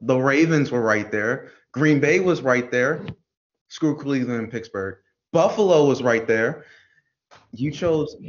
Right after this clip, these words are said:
Arizona. Now, if you chose them strictly because you said, "Screw Justin Tucker," I'd respect it. Just off rip, I'd respect it.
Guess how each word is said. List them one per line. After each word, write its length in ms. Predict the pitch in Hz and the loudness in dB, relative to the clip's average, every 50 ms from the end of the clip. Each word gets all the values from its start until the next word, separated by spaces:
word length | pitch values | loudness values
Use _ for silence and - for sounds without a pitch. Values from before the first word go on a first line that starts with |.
| - - - | -10 -4 0
Arizona. 680 | 151 151 139 135 131 127 131 127 117 101 95 95 - - _ - | 0 2 2 2 0 -2 -4 -6 -6 -6 -8 -10 -12 -16 _ -6
Now, 180 | 160 170 170 165 | -4 -2 -2 -2
if 80 | 165 | -4
you 120 | - 427 453 | -4 -6 -6
chose 400 | - - 214 196 190 170 156 139 - | -4 -2 0 0 0 0 -2 -4 -6
them 260 | 135 123 127 123 - _ _ | -8 -8 -8 -10 -12 _ _
strictly 440 | - - - 208 202 208 208 202 185 | -20 -4 -2 -2 -2 -2 -4 -6 -6
because 340 | 160 165 165 170 156 156 | -6 -4 -2 -2 -2 -2
you 60 | 160 156 | -4 -4
said, 320 | - 151 139 131 131 - - _ _ _ | -4 -4 -4 -4 -6 -10 -18 _ _ _
"Screw 400 | - - - - - 175 180 180 | -20 -18 -16 -4 0 2 2 2
Justin 380 | 156 147 156 151 151 156 143 - | 2 0 -2 0 -2 -4 -4 -4
Tucker," 400 | 165 165 165 339 302 - - - - | -4 -4 -4 -4 -8 -10 -8 -6 -4
I'd 220 | 392 403 415 - 294 | -4 -4 -4 -2 -2
respect 680 | 294 165 160 - - - - 214 240 349 349 - - | -2 -2 -2 -4 -10 -8 -6 -4 -4 -4 -6 -8 -10
it. 320 | 104 90 90 - _ _ _ | -10 -10 -12 -14 _ _ _
Just 240 | 190 202 196 202 202 - - - _ | -2 -2 -2 -2 -8 -16 -20 -10 _
off 240 | 190 185 185 180 180 175 | -2 -2 -2 -2 -4 -4
rip, 240 | 185 185 160 - - | -2 -2 -2 0 0
I'd 300 | - 339 370 339 262 135 135 | 0 0 0 0 -2 -2 -2
respect 800 | 139 123 - - - - - - _ - 202 190 175 - - - | -2 -2 -2 -4 -10 -14 -16 -14 _ -2 -2 -2 -2 -4 -8 -14
it. 160 | - - - | -14 -16 -16